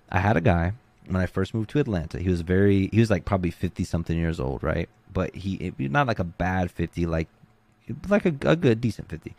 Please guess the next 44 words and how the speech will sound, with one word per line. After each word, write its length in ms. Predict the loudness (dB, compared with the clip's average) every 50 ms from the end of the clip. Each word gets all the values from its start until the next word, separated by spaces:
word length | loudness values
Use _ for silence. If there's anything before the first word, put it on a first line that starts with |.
| -20 -20 -20 -20 -18 -8 -4
And 120 | 0 2
he 200 | 4 4 4 4
was 520 | 6 6 8 8 8 6 4 2 0 -10 -20 _ _ _ _ _ _ _ _ _ _ _ 0
probably 360 | 2 2 4 4 4 4 6
a 100 | 6 6
little 360 | 6 6 6 6 6 4 4 4
autistic, 560 | 2 2 2 2 0 -2 0 0 -2 0 0 0
I 80 | 0
think. 440 | 0 0 -2 -4 -4 -6 -8 -16 _ _ _ _ _ _ _ _ _ _ _ _ _ -2
Um, 800 | 2 4 4 4 4 4 4 2 2 2 0 -2 -4 -4 -6 -10 -14 _ _ _ _ _ -20 -20 _ _ _ _ _ _ _ -4
but 80 | 0 2
he's 120 | 4 4
obviously 240 | 4 4 4 4 2
a 40 | 2
fully 320 | 2 0 2 4 4 4
grown 260 | 2 2 2 2 2
man 240 | 2 2 2 2 2
with 120 | 0 0 2
no 100 | 2 2
one 80 | 2
to 80 | 0 -2
speak 280 | -4 -2 -2 -2 -2
for 160 | -2 -2 -2 0
him. 160 | 0 -2 -2
So 120 | -2 -4
it's 120 | -4 -4 -4
not 120 | -4 -4
like 120 | -4 -6
someone 220 | -6 -4 -4 -4 -4
came 260 | -6 -6 -4 -2 0
in 160 | 0 2 2
and 80 | 2 0
was 140 | -2 -2 -4
like, 160 | -6 -8 -8 -6
"Oh, 160 | -4 -4 -4
this 180 | -4 -6 -6 -8
is 100 | -8 -8
Chris. 340 | -4 -2 0 0 0 0 -2
He's 140 | -2 0
autistic." 560 | 0 0 -2 -2 -2 -4 -4 -4 -4 -8 -4 -2
It 100 | 0 2
was 180 | 2 0 0
just 200 | -2 -4 -4 -4
like, 340 | -4 -2 -2 -2 -2 -6